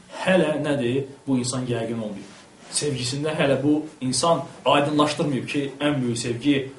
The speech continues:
Allah Subhanahu taalaya olmalıdır. Ən böyük bağlılıq Allah Subhanahu taalaya, ən böyük istək Allah taalaya olmalıdır. Ona görə də, qardaşlar, alimlər həmişə deyirlər ki, "La tövhid"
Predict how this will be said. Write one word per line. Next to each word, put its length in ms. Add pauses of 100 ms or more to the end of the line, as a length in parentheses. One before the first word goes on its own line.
(120)
Allah 180
Subhanahu 340
taalaya 240
olmalıdır. 380 (520)
Ən 200
böyük 220
bağlılıq 440 (240)
Allah 240
Subhanahu 340
taalaya, 340
ən 120
böyük 140
istək 280
Allah 240
taalaya 260
olmalıdır. 400 (1000)
Ona 120
görə 200
də, 100
qardaşlar, 420 (580)
alimlər 480 (380)
həmişə 560
deyirlər 440
ki, 380 (280)
"La 340
tövhid" 360